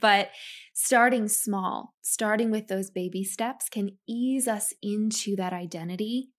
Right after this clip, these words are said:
And eventually it will become second nature. And then it'll be easier to write four sentences a day or a couple paragraphs or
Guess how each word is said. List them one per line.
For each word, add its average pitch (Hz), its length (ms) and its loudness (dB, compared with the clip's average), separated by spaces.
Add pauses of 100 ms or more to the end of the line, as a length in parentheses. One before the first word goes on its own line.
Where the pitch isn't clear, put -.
(380)
And 214 120 2
eventually 214 580 2
it - 80 0
will 196 100 -2
become 190 760 -2 (100)
second 190 380 -8
nature. 214 640 -4
And 208 100 0
then 208 100 0
it'll 208 180 -2
be 214 220 -6
easier 208 400 -2
to 202 160 -4
write 180 360 -4 (220)
four 339 260 -2
sentences 160 640 -4
a 160 60 -6
day 156 300 -6
or 165 120 -4
a 196 60 0
couple 254 300 0
paragraphs 196 880 0
or 196 320 -2